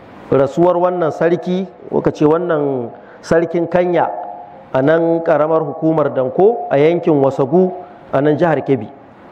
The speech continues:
Ɗaya daga cikin sarakuna wanda waɗannan ƴan bindiga suka kama shi. Ana ta neman yadda za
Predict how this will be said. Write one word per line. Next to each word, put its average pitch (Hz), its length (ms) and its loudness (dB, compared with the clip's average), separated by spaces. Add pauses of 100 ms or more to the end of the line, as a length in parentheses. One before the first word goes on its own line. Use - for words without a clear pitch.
(220)
Ɗaya 175 300 4
daga 135 160 2
cikin 156 240 2
sarakuna 175 720 2 (500)
wanda 160 380 0
waɗannan 165 640 2
ƴan 160 240 2
bindiga 160 480 2
suka 160 240 -4
kama 139 400 0
shi. - 300 -10 (1300)
Ana 156 300 0
ta - 160 0
neman 175 320 2
yadda 175 300 4
za 165 100 2